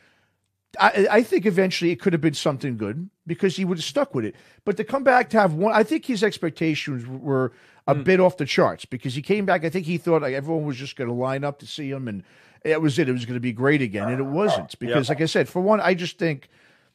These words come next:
Speaker 1: like I said, my opinion was I didn't think the music was that great, but it wasn't even just that. It was he gave up like that, right? He did. I think he did that tour, and then once he got bounced off that tour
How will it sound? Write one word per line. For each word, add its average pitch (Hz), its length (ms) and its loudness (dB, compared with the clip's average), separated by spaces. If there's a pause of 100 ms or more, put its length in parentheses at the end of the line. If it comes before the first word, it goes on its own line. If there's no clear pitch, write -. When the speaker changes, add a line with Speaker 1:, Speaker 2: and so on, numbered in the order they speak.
(360)
Speaker 1:
like 131 100 -8
I 147 60 -2
said, 101 240 -6
my 117 140 -2
opinion 165 340 2
was 147 160 2
I 139 80 4
didn't 156 160 2
think 151 120 -2
the 139 80 -6
music 139 240 -6
was 131 140 -4
that 127 160 0
great, 160 180 2
but 143 100 -2
it 147 40 2
wasn't 185 240 2
even 151 200 -2
just 127 180 -6
that. 190 160 0
It 185 80 -12
was 147 160 0 (180)
he 226 140 -2
gave 196 280 4
up 233 200 4
like 113 180 -2
that, 78 240 -12 (400)
right? 151 180 8
He 185 120 4
did. 196 180 6
I 170 80 6
think 165 160 -2
he 185 80 -4
did 180 160 0
that 202 180 4
tour, 185 200 4
and 170 80 2
then 165 100 2
once 190 160 -2
he 220 80 -4
got 185 180 2
bounced 175 360 0
off 156 160 0
that 123 200 0
tour 147 520 0